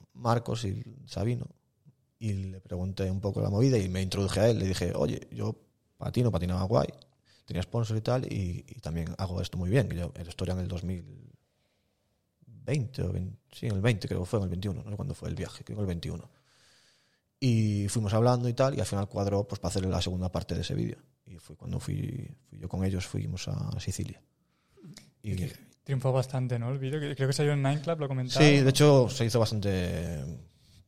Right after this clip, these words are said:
Speaker 1: conocido por ahí. Había, pues, eso, molaba como enlazar huecos y grabar al, al hacer una,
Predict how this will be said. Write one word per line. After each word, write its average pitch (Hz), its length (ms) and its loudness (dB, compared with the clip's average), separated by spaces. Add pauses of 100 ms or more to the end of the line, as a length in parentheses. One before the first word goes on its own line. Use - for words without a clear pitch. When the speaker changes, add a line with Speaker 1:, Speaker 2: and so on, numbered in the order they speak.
Speaker 1:
conocido 107 420 2
por 101 120 0
ahí. 104 460 2 (120)
Había, 95 420 2
pues, - 200 -4
eso, 90 200 -2
molaba 101 380 4
como 98 160 -2
enlazar 98 320 4
huecos 120 400 4
y 104 140 2
grabar 95 320 0
al, 90 360 -4
al 87 360 -6
hacer 101 180 -6
una, 95 160 -4